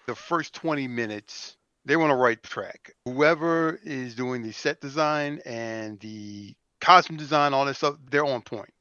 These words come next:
Everything looked like Halo. And I will give them points for making the armor, the Master Chief suit work to an extent, because Neil Blomkamp did it first. So I'm gonna give it five point five. Everything else was trash. I can't blame Pablo too much. Kinda gruffed his voice up.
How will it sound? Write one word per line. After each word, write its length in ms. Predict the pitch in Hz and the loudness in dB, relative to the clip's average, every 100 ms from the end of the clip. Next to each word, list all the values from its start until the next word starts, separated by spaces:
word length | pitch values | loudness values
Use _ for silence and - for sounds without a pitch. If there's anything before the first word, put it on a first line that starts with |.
| - | -2
Everything 500 | 147 139 135 131 113 | -2 0 -4 -6 -4
looked 200 | 120 - | -8 -8
like 180 | 101 104 | -12 -10
Halo. 440 | 107 92 90 90 _ _ _ | -12 -12 -16 -20 _ _ _
And 140 | 117 117 | -6 2
I 140 | 147 | 2
will 140 | 135 | 2
give 200 | 117 139 | -2 -4
them 140 | 127 123 | -2 -6
points 340 | - 123 117 | -4 -6 -6
for 420 | - 120 110 107 | -8 -6 -4 -4
making 520 | 104 117 120 123 113 104 | -4 -4 -4 -6 -8 -10
the 520 | 107 104 101 104 - _ - | -12 -14 -14 -14 -14 _ 0
armor, 380 | 127 123 120 117 | 2 2 0 -4
the 120 | 104 | -4
Master 300 | 113 120 - | -2 -2 -4
Chief 140 | 135 | -12
suit 180 | - 139 | -12 -8
work 300 | 123 139 135 - _ _ - | 0 0 0 -10 _ _ -6
to 160 | 175 127 | -2 -2
an 60 | |
extent, 360 | 113 - 107 92 | -2 -6 -8 -8
because 500 | 104 110 104 98 - | -10 -6 -6 -10 -8
Neil 220 | 117 143 | 2 2
Blomkamp 440 | 127 143 123 123 104 | 6 4 6 2 2
did 120 | 113 | -2
it 80 | 104 | -2
first. 440 | 117 104 - - _ _ | -4 -4 -10 -18 _ _
So 120 | - | -6
I'm 60 | 135 | -4
gonna 60 | 202 | 0
give 120 | 165 | -2
it 60 | 113 | 0
five 240 | 131 120 | 2 2
point 160 | 117 107 | 0 -6
five. 240 | 104 117 | -4 2
Everything 240 | 202 185 160 | 2 2 0
else 160 | 143 | 0
was 100 | 104 | -4
trash. 460 | - - - - - 165 | -12 -10 -10 -12 -10 -4
I 80 | 135 | 0
can't 240 | - 214 147 | 4 4 6
blame 180 | 175 | 4
Pablo 360 | - 131 127 123 | 6 4 4 0
too 100 | - | -4
much. 360 | 127 131 - - _ - | -6 -6 -8 -14 _ 0
Kinda 220 | 180 156 | 4 4
gruffed 340 | - 143 156 - | 4 2 2 0
his 120 | 120 | -4
voice 340 | - 151 151 | 0 0 2
up. 220 | 165 151 | 2 2